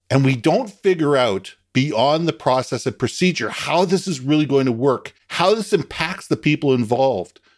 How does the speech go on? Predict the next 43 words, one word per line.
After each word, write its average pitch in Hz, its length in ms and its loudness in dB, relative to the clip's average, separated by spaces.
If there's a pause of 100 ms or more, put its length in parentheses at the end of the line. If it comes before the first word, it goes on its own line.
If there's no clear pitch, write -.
(560)
are 180 180 4
those 190 240 0
people 185 340 -2
bought 135 400 0
in? 151 280 0
Do 123 180 -2
they 196 180 2
understand 165 640 -4
why 123 280 2
that 135 220 -2
change 131 320 -4
needs 131 220 0
to 123 60 -8
happen? 123 440 -4
Why 135 300 2
is 196 200 0
this 196 200 0
so 165 180 2
important? 180 640 -4 (600)
They're 117 180 0
not 120 280 2
gonna 110 160 0
get 117 220 0
involved. 87 440 -2
They're 107 100 2
not 127 240 0
gonna 151 180 0
engage. 127 760 -4 (220)
They're 131 160 2
not 143 380 2
gonna 180 200 0
roll 147 220 2
up 156 120 -4
their 131 120 -4
sleeves 147 360 -2
and 120 120 -4
say, 135 120 0
"Yes, 127 440 -2
I'm 117 160 -4
part 202 300 -2
of 220 100 -6
this 123 120 -2
change. 95 480 -4